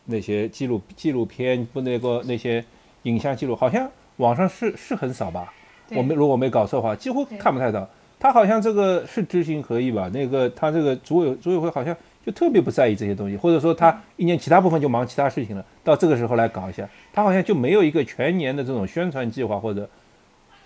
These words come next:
Speaker 1: 配套这种东西哈。
Speaker 2: 对，所以我说了嘛，就是你要把它推给大众的话，你要，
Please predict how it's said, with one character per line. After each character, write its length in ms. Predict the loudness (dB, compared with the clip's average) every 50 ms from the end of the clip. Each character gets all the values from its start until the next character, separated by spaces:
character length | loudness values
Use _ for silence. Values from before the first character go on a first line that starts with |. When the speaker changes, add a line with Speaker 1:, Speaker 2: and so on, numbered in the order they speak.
| _ 2
Speaker 1:
配 140 | 4 4 4
套 180 | 6 4 2
这 80 | 2 2
种 200 | 0 -2 -2 -2
东 160 | -2 -4 -2
西 100 | -4 -4
哈。 260 | -6 -6 -8 -10 -12 _ _ _ _ _ _ _ _ -6
Speaker 2:
对， 180 | -4 -4 -4 -4 -10 -20 -20
所 200 | -14 -6 -4 -2
以 100 | -2 0
我 140 | 0 -2 -2
说 180 | -2 -2 -2 -2
了 80 | -2
嘛， 160 | -2 -4 -4
就 160 | -4 -6 -6 -6
是 140 | -6 -4
你 100 | -4 -2
要 160 | -2 0 0 0
把 140 | 0 -2
它 240 | -2 -2 -2 -2 -4
推 260 | -6 -8 -6 -6 -4
给 160 | -4 -4 -8 -8
大 220 | -8 -8 -8 -8
众 240 | -8 -8 -8 -10 -10
的 80 | -10
话， 220 | -12 -14 -14 -14 -14
你 200 | -16 -18 -16 -14
要， 240 | -10 -8 -6 -6